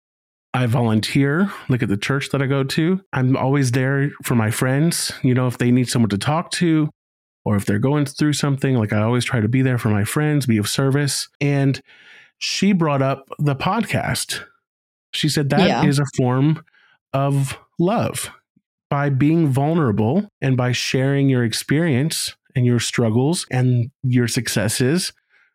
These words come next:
Speaker 1: that is sending love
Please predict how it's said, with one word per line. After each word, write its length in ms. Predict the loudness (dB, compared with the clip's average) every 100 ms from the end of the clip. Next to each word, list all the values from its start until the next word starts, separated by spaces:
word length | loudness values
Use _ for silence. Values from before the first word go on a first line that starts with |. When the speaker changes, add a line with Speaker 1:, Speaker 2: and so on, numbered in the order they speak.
| _
Speaker 1:
that 420 | -2 2 2 0 -2
is 520 | 0 2 0 -2 -4 -10 _ _ -8
sending 640 | -6 -2 0 2 2 2
love 400 | 2 2 0 -2